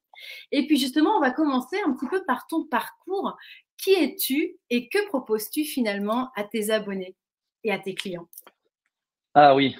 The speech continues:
Speaker 2: <laughs> euh, je vais essayer de te le faire rapide. Alors déjà, oui, oui, oui, c'est vrai que toi, tu parles de TikTok. Alors, euh, moi, pour faire simple, euh, je suis guérisseur. Voilà.
Speaker 1: Ok.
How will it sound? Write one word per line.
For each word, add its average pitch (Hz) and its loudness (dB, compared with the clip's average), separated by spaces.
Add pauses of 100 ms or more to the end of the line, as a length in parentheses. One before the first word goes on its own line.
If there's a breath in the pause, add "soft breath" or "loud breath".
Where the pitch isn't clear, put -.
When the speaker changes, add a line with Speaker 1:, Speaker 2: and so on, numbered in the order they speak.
(120)
Speaker 2:
<laughs> - 0
euh, 120 2
je 104 -14
vais 107 -10
essayer 123 -8
de - -10
te 120 -6
le 107 -4
faire 120 0
rapide. 123 4 (260 loud breath)
Alors 127 4
déjà, 139 4
oui, 160 -2
oui, 156 2
oui, 147 0
c'est - -10
vrai 131 -2
que 131 -20
toi, 139 0
tu - -6
parles 127 0
de 123 0
TikTok. - -2 (360 loud breath)
Alors, 127 0
euh, 120 2 (460)
moi, 131 4
pour 139 -2
faire 135 2
simple, 156 2 (120)
euh, 113 2
je 113 -6
suis 120 -4
guérisseur. 110 0 (300)
Voilà. - -6 (640)
Speaker 1:
Ok. 202 -12